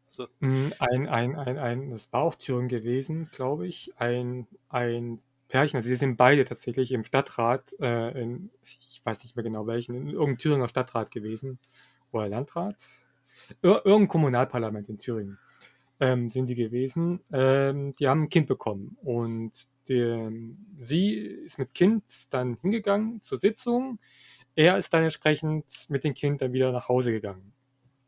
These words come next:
Speaker 2: Ähm, also die haben sich da reingeteilt, logischerweise. Ähm, auch grüne Politiker, glaub ich. Ähm, die haben da tatsächlich eine Meldung bekommen vom, vom, vom Jugendamt. Wurden beim Jugendamt gemeldet deswegen,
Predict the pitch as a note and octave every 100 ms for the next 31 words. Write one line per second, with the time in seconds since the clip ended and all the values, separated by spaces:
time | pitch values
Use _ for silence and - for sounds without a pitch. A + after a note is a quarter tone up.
0 | _ _ _ _ _ C3+ A#2 A2 A#2 A#2
1 | A#2 B2+ B2 A2+ A#2 B2 - G#2 F#2 -
2 | G#2+ G#2 G#2+ A#2+ D3 F#3 _ _ _ _
3 | _ - B2 C3 D3 - - E3+ F#3+ C#3+
4 | B2 B2+ C#3 C3 C3 C#3 G#3 - _ _
5 | _ - _ - - D3 D#3 D#3+ - _
6 | - D#3 D3+ F#3 G3 F#3 E3+ D#3+ D#3+ E3+
7 | - C#3 C#3 E3+ G3 E3+ - E3 F3 -
8 | D3+ D#3 D#3 D3+ D3 - C#3+ E3+ E3+ A#2
9 | B2+ G2 - - - - _ _ _ -
10 | A#2 C#3 C#3 C3 B2+ D3+ F3 D3 A2 A#2
11 | G#2+ G2+ G#2+ - A2 G2+ G2